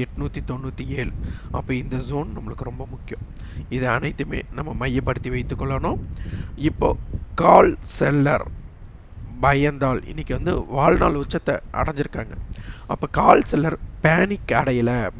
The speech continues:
பயப்படலன்னு தான் சொல்லணும். ஏன்னா,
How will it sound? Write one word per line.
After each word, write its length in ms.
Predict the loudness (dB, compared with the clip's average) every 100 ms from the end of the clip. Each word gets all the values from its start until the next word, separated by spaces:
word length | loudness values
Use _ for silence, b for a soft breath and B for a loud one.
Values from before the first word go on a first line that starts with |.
| 0
பயப்படலன்னு 600 | 4 4 4 2 2 2
தான் 200 | 0 0 -6 -8
சொல்லணும். 360 | -6 -6 -6 -10 -10 -12 B B B -2
ஏன்னா, 260 | 0 0